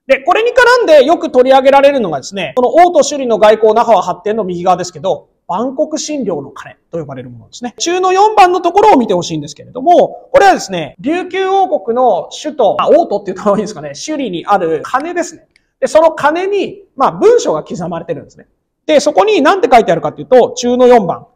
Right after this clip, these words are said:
琉球国は南海の省地にて、山間の州を集め、大民をもって保社となし、二地域をもって紳士となす。この二中間にありて、湧出する蓬莱島なり、というふうに書いてあるんですね。これ何かっていうと、要は、琉球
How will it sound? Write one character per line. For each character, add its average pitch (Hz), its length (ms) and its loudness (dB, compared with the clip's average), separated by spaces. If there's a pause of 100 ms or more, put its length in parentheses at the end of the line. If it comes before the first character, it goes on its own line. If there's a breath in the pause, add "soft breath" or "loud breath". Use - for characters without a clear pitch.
(120)
琉 320 260 2
球 403 220 2
国 247 260 2
は 170 220 4
南 302 380 -2
海 359 200 2
の 349 120 0
省 349 200 -2
地 233 140 -8
に 175 100 -8
て、 160 260 -12
山 339 420 -4
間 349 200 2
の 330 80 0
州 330 220 0
を 175 180 2
集 190 120 -8
め、 - 240 -10 (160)
大 262 300 2
民 359 220 0
を 349 100 4
も 349 180 2
っ - 40 -20
て 202 60 -2
保 269 160 0
社 247 140 0
と 165 100 -4
な 147 80 -8
し、 - 220 -14
二 220 140 -4
地 359 180 0
域 359 160 -2
を 349 120 4
も 349 200 0
っ - 20 -14
て 220 120 4
紳 311 280 -2
士 - 80 -8
と 165 100 -8
な 135 80 -14
す。 - 240 -16 (120)
こ 294 100 0
の 285 140 2
二 254 160 -2
中 381 240 4
間 254 200 2
に 180 120 -6
あ 233 100 4
り 208 80 2
て、 - 400 -8
湧 302 240 2
出 - 220 -6
す 330 120 -6
る 277 140 2 (160)
蓬 320 160 4
莱 330 180 6
島 175 160 -2
な 131 100 -12
り、 - 80 -20
と - 300 -20
い 190 40 0
う 160 40 -2
ふ 180 40 -6
う 185 60 -4
に 165 100 -10
書 165 80 -10
い 170 40 -14
て 170 60 -20
あ 101 60 -20
る 95 60 -20
ん - 20 -20
で - 20 -20
す 151 80 -20
ね。 - 120 -20 (260)
こ 262 40 -8
れ 226 60 -4
何 415 220 -2
か - 120 -6
っ - 60 -20
て - 60 -20
い - 60 -20
う - 20 -20
と、 - 460 -6
要 392 200 0
は、 226 420 -2 (100)
琉 339 260 0
球 415 140 0